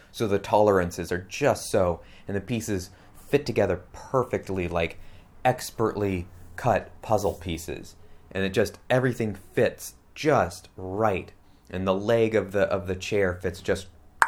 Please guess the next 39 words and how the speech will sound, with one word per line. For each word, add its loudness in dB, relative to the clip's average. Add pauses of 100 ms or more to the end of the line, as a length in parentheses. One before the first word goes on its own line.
(320)
perfect 0
in 0
there, 0
and -4
it's -4
cut 0 (380)
exactly 0
right, 0 (260)
and -4
then 0
the, -2
the, -2
it -8
sweeps -8
this -2
way 2
for -4
the -2
hand -2
rest, 0
and -4
it's -8 (280)
just -10 (160)
perfectly -6
sanded -2
and -2
smooth, -2
and -2
you -2
just, -2 (240)
you -6
sit -2
in -8
it -2
and -6
you 0
just -2
go, 2
"Wow." 2